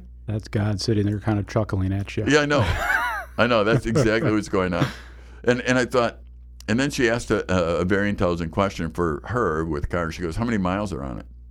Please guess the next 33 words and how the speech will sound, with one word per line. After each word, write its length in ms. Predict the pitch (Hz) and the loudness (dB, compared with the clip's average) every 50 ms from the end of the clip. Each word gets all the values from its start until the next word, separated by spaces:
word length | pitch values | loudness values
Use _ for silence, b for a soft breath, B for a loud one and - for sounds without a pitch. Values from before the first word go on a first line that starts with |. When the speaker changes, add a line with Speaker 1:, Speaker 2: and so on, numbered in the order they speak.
| - - - - b b b b b b b b b b b b b b b | -20 -20 -20 -20 b b b b b b b b b b b b b b b
Speaker 2:
And 100 | - 104 | -4 -2
I 40 | 104 | -2
said, 180 | 101 - 113 110 | -2 -2 -2 0
Well, 320 | 107 107 107 104 90 - - 82 | 2 2 0 0 -2 -6 -10 -12
the, 140 | 87 - - - | -10 -10 -8 -6
the, 200 | 90 92 90 85 - - - - | -4 -4 -4 -4 -6 -10 -10 -6
the 100 | 85 92 | -2 0
one 180 | 92 107 120 123 | 0 2 2 2
that 120 | 117 104 98 | 2 2 2
I 60 | 90 | 2
was 240 | 85 80 80 - - - - - - - - - | 0 -2 -4 -8 -12 -16 -20 -20 -20 -20 -20 -18
selling 400 | - - - 185 165 135 101 95 | -10 -4 -2 0 0 0 0 0
had, 140 | 92 90 85 | -2 -2 0
like, 180 | 82 82 85 - | -2 -2 -4 -4
two 180 | - 104 95 | -4 -2 -2
hundred 300 | 82 85 82 85 82 80 | 0 0 0 0 -2 -2
and 220 | 82 76 71 71 69 - - - - - - - - - - - | -2 -4 -6 -8 -10 -12 -16 -20 -20 -20 -20 -20 -20 -20 -18 -12
seven 320 | - 82 76 71 73 76 | -8 -6 -4 -4 -4 -6
or 80 | 73 76 | -8 -8
something 360 | - 78 73 69 76 73 71 | -8 -8 -8 -8 -6 -8 -6
thousand, 380 | 73 73 71 71 73 78 73 - | -6 -6 -6 -6 -6 -8 -6 -6
two 100 | 95 82 | -4 -4
hundred 200 | 80 78 69 58 | -4 -4 -6 -6
and 80 | 65 73 73 - | -6 -6 -6 -4
I 60 | 76 76 | -4 -4
forget 240 | - 82 78 76 71 | -4 -4 -4 -4 -4
how 80 | 80 | -4
much, 180 | 73 73 71 78 | -4 -4 -2 0
over 200 | 107 113 107 90 | 2 2 2 0
two 140 | 82 92 87 | 0 0 0
hundred 180 | 78 76 73 67 | -2 -2 -4 -6
thousand. 380 | 67 117 110 98 82 92 90 90 | -4 -2 -2 -2 0 0 -2 -4
Speaker 1:
Mm-hmm. 80 | - | -6